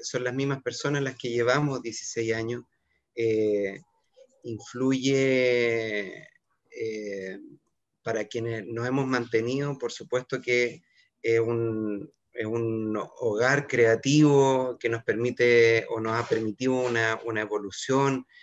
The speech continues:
en el lenguaje, una evolución en términos de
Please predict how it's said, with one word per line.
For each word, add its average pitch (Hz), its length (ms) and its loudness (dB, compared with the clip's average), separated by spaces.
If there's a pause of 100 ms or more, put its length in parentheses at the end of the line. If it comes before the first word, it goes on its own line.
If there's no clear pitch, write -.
(240)
en 110 100 -8
el 107 100 -4
lenguaje, 120 1040 0
una 113 220 -6
evolución 110 840 -2 (460)
en 110 160 -10
términos 120 680 0
de 113 800 4